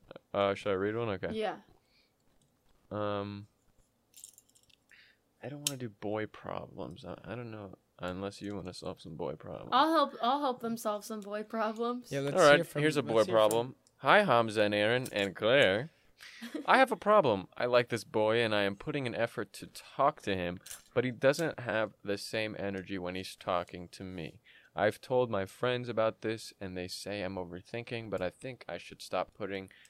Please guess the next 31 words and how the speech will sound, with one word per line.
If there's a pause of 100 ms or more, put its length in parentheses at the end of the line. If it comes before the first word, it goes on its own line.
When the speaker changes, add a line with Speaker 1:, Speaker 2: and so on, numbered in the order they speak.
(320)
Speaker 1:
in
energy (200)
like
him. (1120)
Speaker 3:
Yeah. (540)
Speaker 1:
What
should
I
do? (360)
Speaker 2:
Honestly,
Speaker 3:
I
hear (480)
Speaker 2:
some
people
just
aren't
the
right
person, (400)
and
if
he's
not
giving
any
energy
back,
then
don't
give
him